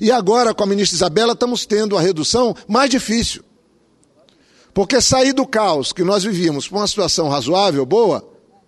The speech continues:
não é tão complexo assim. Mas seguir reduzindo o desmatamento,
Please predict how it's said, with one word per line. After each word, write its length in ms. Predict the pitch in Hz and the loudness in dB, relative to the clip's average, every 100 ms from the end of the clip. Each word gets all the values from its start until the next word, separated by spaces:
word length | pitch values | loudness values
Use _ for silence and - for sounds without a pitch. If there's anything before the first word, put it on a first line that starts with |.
| _ _ _ _ | _ _ _ _
não 180 | 277 247 | -2 0
é 80 | 247 | 2
tão 180 | 233 | 0
complexo 480 | 214 190 175 165 - | -2 -2 -2 -2 -4
assim. 300 | 135 - 98 - _ _ _ _ _ _ _ _ _ - | -8 -8 -14 -20 _ _ _ _ _ _ _ _ _ -8
Mas 460 | 131 151 - - - _ _ | -2 -2 -2 -8 -14 _ _
seguir 500 | - 170 151 254 247 | -4 -2 2 2 4
reduzindo 520 | 196 165 143 196 202 | 2 2 0 0 0
o 40 | |
desmatamento, 840 | 151 160 170 135 143 208 185 - | -2 -2 -2 -2 0 0 0 -4